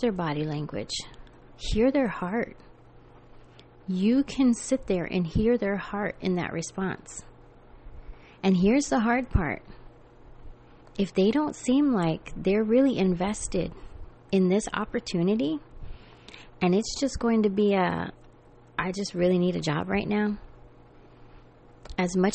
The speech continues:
as you wanna help that person, they will probably be the ones most likely to walk away unless you bring them in and you train them and you take them under your wing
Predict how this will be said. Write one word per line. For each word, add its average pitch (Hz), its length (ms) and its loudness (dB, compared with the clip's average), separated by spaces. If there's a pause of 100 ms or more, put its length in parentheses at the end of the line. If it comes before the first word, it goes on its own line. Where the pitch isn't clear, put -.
as 294 160 -2
you 233 100 0
wanna 226 200 2
help - 260 -4
that - 220 -8
person, - 500 0 (1120)
they 196 240 2
will 277 140 4
probably 269 540 2
be 233 220 2
the 226 120 4
ones 214 460 2 (160)
most 208 260 0
likely 220 360 0
to - 160 -4
walk 180 360 -4
away 175 480 0 (560)
unless 196 1160 2 (260)
you 185 180 2
bring 170 300 2
them 170 180 0
in 156 320 -2 (720)
and 160 160 0
you 160 100 0
train 175 420 0
them 165 280 0 (560)
and 165 120 0
you 160 60 0
take 170 240 0
them 185 160 0
under 175 160 2
your 170 180 2
wing 160 360 0